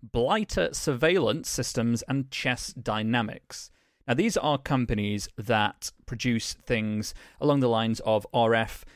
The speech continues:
uh, radio jammers. So they're the kind of things that block radio signals and nuisance phone calls, I, I guess, things like that. Um, C C T V cameras, radar systems for scanning traffic, all that sort of stuff. And what they've done is they've come together to produce something that, according to the B B C,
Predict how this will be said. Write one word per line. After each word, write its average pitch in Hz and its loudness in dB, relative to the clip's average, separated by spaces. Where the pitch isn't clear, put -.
uh, 104 -6
radio 143 4
jammers. 143 0
So - -8
they're 104 2
the 107 0
kind 110 -2
of 98 -4
things 104 -2
that - -2
block - -2
radio 107 2
signals 104 -2
and 98 -6
nuisance 110 0
phone 107 -2
calls, 107 0
I, 104 -2
I - -6
guess, 101 -2
things 107 -8
like 104 -6
that. 120 0
Um, 110 2
C 180 0
C 156 -4
T 143 2
V 135 2
cameras, 127 2
radar 120 4
systems - -4
for 110 -12
scanning 110 -2
traffic, 113 -4
all 110 2
that 104 0
sort 104 -8
of 98 -8
stuff. - -6
And 139 2
what 214 2
they've 233 4
done 143 4
is 110 0
they've 120 2
come 190 0
together 120 2
to 160 0
produce 185 0
something 110 0
that, 127 2
according 170 0
to 180 0
the 165 2
B 151 2
B 139 0
C, 117 2